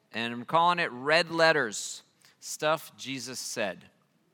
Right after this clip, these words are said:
Red Letters, Stuff Jesus Said. Um, here's the deal.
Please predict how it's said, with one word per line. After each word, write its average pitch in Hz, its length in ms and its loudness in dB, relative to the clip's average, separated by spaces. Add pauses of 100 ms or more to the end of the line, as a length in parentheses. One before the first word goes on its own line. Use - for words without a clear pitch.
(480)
Red 131 160 -6
Letters, 117 400 0
Stuff - 460 -8
Jesus 98 340 -12
Said. 87 240 -8 (960)
Um, 110 160 -10
here's 143 180 -4
the 147 60 -12
deal. 131 260 2